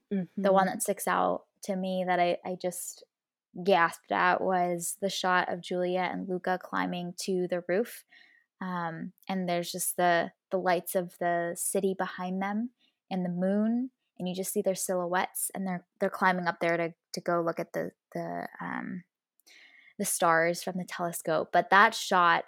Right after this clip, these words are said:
Speaker 1: is beautiful. Like, you could just pause that and take a screenshot, and everything about it is absolutely gorgeous. The colors, it was like these purple hues. It was just magical. It was so great.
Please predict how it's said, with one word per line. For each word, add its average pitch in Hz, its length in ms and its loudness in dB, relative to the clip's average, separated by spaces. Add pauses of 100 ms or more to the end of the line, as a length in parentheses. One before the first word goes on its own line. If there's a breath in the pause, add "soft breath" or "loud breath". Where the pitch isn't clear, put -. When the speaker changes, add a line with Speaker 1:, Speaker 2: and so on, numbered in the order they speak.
Speaker 1:
is 170 640 -6 (720)
beautiful. 165 680 -4 (140)
Like, 175 180 -6
you 180 80 -2
could 185 220 -2
just - 320 -4
pause 175 480 4
that 196 360 2
and 165 440 -6
take 180 240 -10
a - 20 -4
screenshot, - 680 -4 (100)
and 165 560 -10 (280)
everything 185 440 2
about 165 220 0
it 156 120 -4
is 160 160 -8 (160)
absolutely 175 420 0
gorgeous. 170 340 -4
The 170 100 -6
colors, 180 560 2
it - 20 -8
was - 80 -8
like 170 120 -6
these 170 140 -4 (420 loud breath)
purple 202 360 6
hues. 190 720 4
It - 60 6
was 233 100 0
just 277 140 2
magical. 294 580 8
It 202 60 6
was 208 160 2
so 233 160 4
great. 190 300 2